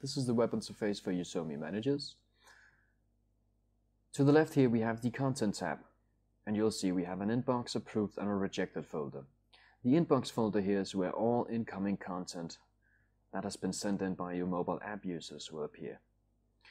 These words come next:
From here, the SOMI managers can organize it by selecting one or more files and using the bold actions up here.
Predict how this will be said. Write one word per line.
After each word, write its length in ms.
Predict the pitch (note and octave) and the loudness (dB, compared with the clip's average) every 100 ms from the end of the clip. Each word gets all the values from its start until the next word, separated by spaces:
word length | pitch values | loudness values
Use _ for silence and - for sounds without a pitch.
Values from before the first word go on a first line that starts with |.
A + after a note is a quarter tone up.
| - _ _ | -20 _ _
From 140 | - A#2 | 0 4
here, 160 | D3 | 6
the 100 | C3 | 6
SOMI 360 | A#2+ - A#2+ A2 | 2 2 2 4
managers 500 | G#2+ G#2 F#2+ G#2 - | 4 2 2 0 0
can 340 | - G2+ G2 F2 _ | -4 0 0 -2 _
organize 580 | A#2 A#2 A#2 G#2+ G#2+ G2+ | 0 2 0 0 0 2
it 160 | G2+ - _ _ _ _ _ - | 0 -2 _ _ _ _ _ -2
by 180 | G#2 G2+ | 0 0
selecting 540 | - G2+ F#2+ G2 F#2 | 2 2 4 2 2
one 180 | F#2 G2 | 2 2
or 60 | |
more 200 | F#2+ E2+ | 2 0
files 560 | - G2+ B2+ D3+ - - _ _ _ _ - | 0 2 4 2 -2 -14 _ _ _ _ -6
and 160 | G#2+ G2+ | 0 2
using 340 | G#2 G#2+ A2 | 2 0 0
the 80 | G#2 | 2
bold 240 | G#2 G#2+ | 2 2
actions 440 | F#2 F2 - F2 D#2 | 0 -4 -8 -6 -6
up 140 | D2 | -6
here. 280 | D#2+ C#2 | -8 -8